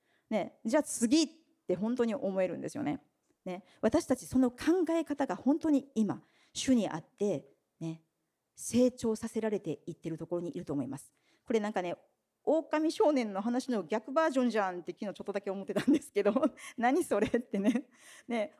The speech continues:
狼が、な-、来たぞなのかな、来るぞなのかな、ちょっともう忘れちゃいましたけど、ね、そしてね、みんなは本当だと思って来た。でも違った。また言った。また狼が来るぞ。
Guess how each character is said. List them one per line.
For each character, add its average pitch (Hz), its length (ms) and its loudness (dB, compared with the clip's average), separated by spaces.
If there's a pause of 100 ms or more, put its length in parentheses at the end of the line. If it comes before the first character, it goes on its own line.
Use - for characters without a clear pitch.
狼 392 440 4
が、 220 360 4
な-、 185 220 -10
来 - 80 -20
た 302 160 -4
ぞ 185 140 -8
な 175 100 -8
の 165 100 -10
か 175 120 -6
な、 175 220 -4 (120)
来 269 40 -8
る 254 120 -2
ぞ 196 140 2
な 185 100 -2
の 170 80 -4
か 170 100 -4
な、 175 120 -4
ち 180 40 -4
ょ 196 40 -4
っ 190 40 -10 (140)
と 202 80 -8
も 180 100 -6
う 185 60 -2
忘 - 40 -14
れ 190 80 -4
ち - 60 -10
ゃ 196 60 -4
い - 20 -8
ま 185 80 -6
し 202 60 -10
た 170 100 -6
け 165 100 -8
ど、 202 320 2 (280)
ね、 226 260 -2
そ 302 160 0
し 285 140 -4
て 392 440 0
ね、 226 280 0 (720)
み 226 140 6
ん - 20 8
な 269 120 6
は 165 200 0 (140)
本 220 160 0
当 277 100 6
だ 285 240 4
と - 240 -8
思 160 160 -4
っ - 20 -16
て - 160 -14
来 - 120 -16
た。 - 100 -6 (640)
で 294 100 2
も 208 220 -2 (420)
違 202 60 0
っ 185 100 -2
た。 - 200 -14 (800)
ま 220 120 4
た 403 140 2
言 320 140 2
っ - 20 -4 (100)
た。 214 220 0
ま 220 80 -4
た 330 160 2
狼 285 240 2
が 226 120 -2
来 226 100 -4
る 202 60 -4
ぞ。 170 380 -4